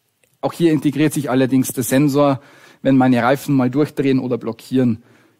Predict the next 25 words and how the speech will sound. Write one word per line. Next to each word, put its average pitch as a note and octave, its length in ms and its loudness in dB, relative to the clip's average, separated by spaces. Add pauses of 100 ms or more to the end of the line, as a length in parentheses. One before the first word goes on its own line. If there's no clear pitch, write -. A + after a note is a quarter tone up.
stimmt D3 260 0
es C3 80 2
natürlich C3+ 300 0
nicht C3+ 180 -2
mehr C3 80 -2
ganz C3 240 0
überein. C#3+ 400 2
Außerdem C#3 460 0
kenne C#3+ 200 0
ich B2+ 60 0
den C3+ 140 -2
Reifenradius B2+ 840 0
vielleicht D3+ 300 0
nicht D3+ 160 -2
ganz D3+ 220 0
exakt. D3+ 400 -4
Der C3+ 120 0
ist C3 120 -4
wiederum, B2+ 640 -2 (1200)
der C3+ 120 0
ist C3 100 -4
wiederum C3+ 320 0
abhängig C3 600 -2 (240)
vom C#3+ 280 0
Luftdruck. F#3+ 580 -2